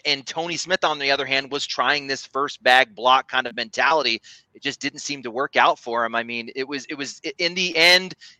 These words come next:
was tied at fives in the final round, and Tony was still in it. I mean, even with this case of the lefts, he was still in it, and the reason being, Jimmy Euman's airmail was gone. He went oh for three, oh for three in airmail.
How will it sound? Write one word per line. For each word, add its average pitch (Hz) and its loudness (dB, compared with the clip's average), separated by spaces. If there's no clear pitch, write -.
was 139 -8
tied 180 6
at 190 2
fives 170 8
in 156 -6
the 143 -4
final 170 2
round, 165 6
and 180 -4
Tony 262 4
was 254 2
still 269 6
in 302 10
it. 143 4
I 139 0
mean, 165 -4
even 208 -2
with 220 4
this 202 2
case 208 2
of 185 -6
the 175 2
lefts, 214 4
he 160 -4
was 175 -4
still 208 4
in 196 6
it, 202 2
and 156 -2
the 147 -4
reason 190 -4
being, 202 4
Jimmy 180 -8
Euman's 160 -4
airmail 147 4
was 104 -10
gone. 113 2
He 160 -6
went 220 0
oh 185 6
for 196 -2
three, 160 2
oh 202 6
for 247 -6
three 226 0
in 202 2
airmail. 165 6